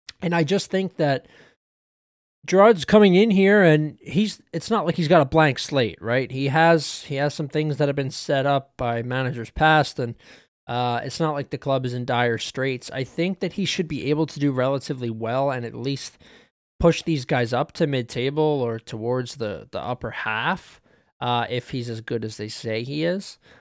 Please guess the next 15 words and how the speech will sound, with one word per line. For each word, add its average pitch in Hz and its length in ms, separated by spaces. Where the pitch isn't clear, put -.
But, 123 400
yeah, 151 380
a 147 60
good 202 200
result 175 320
for 143 100
Southampton. 135 1040
Um, 123 680
not 175 380
necessarily 156 680
a 135 80
ton 143 320
to 131 140
say. 135 400
Hasenhüttl, 135 760